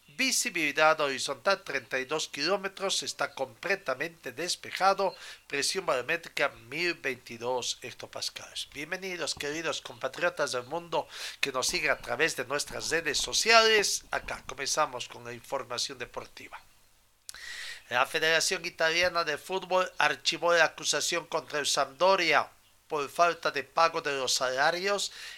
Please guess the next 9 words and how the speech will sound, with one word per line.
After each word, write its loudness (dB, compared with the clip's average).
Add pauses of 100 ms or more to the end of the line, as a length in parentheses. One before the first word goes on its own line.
(180)
entre -4
enero 0
y -8
febrero 0
del -2
dos -4
mil -10
veintitrés. -12
Sí, -6